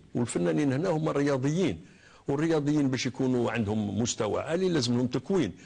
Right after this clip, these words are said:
والتكوين ي-، ي-، يفوت على مراحل. والجهاز الرياضي هو كله مسؤول على هذا إبراز و، آه، تد-، ست-، ست-، توظيف هذه ال-، النخبة.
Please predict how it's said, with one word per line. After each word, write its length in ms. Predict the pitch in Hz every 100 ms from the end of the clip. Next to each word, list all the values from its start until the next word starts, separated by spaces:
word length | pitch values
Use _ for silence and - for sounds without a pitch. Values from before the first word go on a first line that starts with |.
| - -
والتكوين 540 | 131 151 180 185 196
ي-، 380 | 170 165 156 160
ي-، 60 | 165 - - -
يفوت 320 | 120 214 -
على 180 | 147 147
مراحل. 500 | 147 165 180 - 95 - - - - - - - -
والجهاز 600 | 117 123 123 165 240 190
الرياضي 540 | 160 143 131 110 - 226
هو 220 | 139 147
كله 380 | - 247 196 175
مسؤول 420 | 170 - 254 269
على 200 | 175 208
هذا 420 | 190 196 202 170 - - - -
إبراز 600 | 131 123 165 262 254 - - _ _ -
و، 220 | 120 139
آه، 600 | 160 151 143 135 131 123
تد-، 480 | 120 - 123 131 117
ست-، 240 | - -
ست-، 300 | 120 - - 120 113 107 107 98 -
توظيف 440 | 123 131 254 -
هذه 160 | 170 151
ال-، 140 | 131
النخبة. 720 | 123 110 110 127 127 87 139